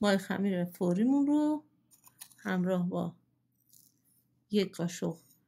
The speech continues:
شکر مخلوط می‌کنیم.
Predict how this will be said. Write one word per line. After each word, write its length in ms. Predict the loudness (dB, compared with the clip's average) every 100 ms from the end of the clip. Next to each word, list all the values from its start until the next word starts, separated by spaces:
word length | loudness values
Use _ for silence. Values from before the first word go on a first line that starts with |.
| _ _
شکر 720 | -8 -4 -2 0 2 2 0 -2 -10 -20 -20 -20 -16 -14 -10 -10 -12 -4
مخلوط 600 | 0 0 -2 -2 -4 -4
می‌کنیم. 540 | -6 -2 0 2 0